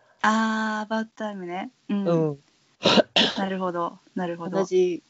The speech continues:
Speaker 2: 監督っていうか、
Speaker 1: うん。
Speaker 2: あ、脚本家、リチャード・カーティスさんの作品で、
Speaker 1: うん。
Speaker 2: えっと、アバウトタイム、愛おしい時間についてっていう作品があって、あれも結構な、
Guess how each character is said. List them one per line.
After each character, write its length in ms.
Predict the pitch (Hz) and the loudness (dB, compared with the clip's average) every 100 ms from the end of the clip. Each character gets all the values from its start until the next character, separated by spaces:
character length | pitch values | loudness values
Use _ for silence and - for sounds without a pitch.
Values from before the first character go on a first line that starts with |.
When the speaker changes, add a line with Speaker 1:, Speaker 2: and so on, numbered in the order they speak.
| - | -4
Speaker 2:
監 160 | 180 | -2
督 380 | 170 156 156 147 | 0 2 2 2
っ 40 | - | 0
て 80 | 147 | 2
い 20 | |
う 20 | |
か、 120 | 269 | 6
Speaker 1:
う 20 | |
ん。 40 | 269 | 6
Speaker 2:
あ、 80 | 226 | 4
脚 180 | 160 - | -2 -10
本 120 | 143 147 | -20 0
家、 200 | 135 131 | 2 2
リ 140 | 165 | 2
チ 80 | 147 | 2
ャ 60 | |
ー 20 | 143 | 2
ド・ 100 | 143 | 6
カ 120 | 202 | 6
ー 80 | - | 6
テ 100 | - | -4
ィ 20 | |
ス 140 | - | -14
さ 180 | - - | -8 -4
ん 100 | 143 | 2
の 100 | 208 | 4
作 320 | 202 151 147 151 | 4 2 0 -2
品 320 | 147 147 175 | -2 -8 4
で、 260 | 254 233 - - - - - _ _ _ _ _ _ | 8 8 4 -8 -20 -20 -20 _ _ _ _ _ _
Speaker 1:
う 60 | - | -2
ん。 20 | |
Speaker 2:
え 80 | 147 | 0
っ 40 | |
と、 680 | 139 135 135 131 131 123 - - _ _ _ _ _ | 2 2 2 2 2 2 0 -6 _ _ _ _ _
ア 140 | - 156 | 2 6
バ 120 | 151 | 6
ウ 60 | |
ト 100 | 143 | 6
タ 140 | 151 135 | 4 4
イ 20 | |
ム、 320 | 135 127 - - | 2 -4 -6 -2
愛 80 | 165 | 6
お 120 | 170 160 | 8 8
し 180 | 160 | 6
い 40 | 147 | 2
時 140 | 131 | 2
間 180 | - 120 | -4 -2
に 100 | 127 | -4
つ 160 | - 104 | -4 -4
い 60 | |
て 100 | - | -2
っ 40 | - | -2
て 80 | |
い 20 | - | -2
う 20 | |
作 240 | 127 - | 0 -2
品 240 | 131 - 135 | -2 -4 2
が 160 | - | 2
あ 40 | - | 2
っ 40 | |
て、 240 | - 170 - | 4 6 8
あ 80 | 269 | 8
れ 100 | 392 | 8
も 120 | 226 | 8
結 260 | 226 262 320 _ | 8 6 4 _
構 220 | 147 151 151 | -10 -8 2
な、 320 | 170 143 | 6 6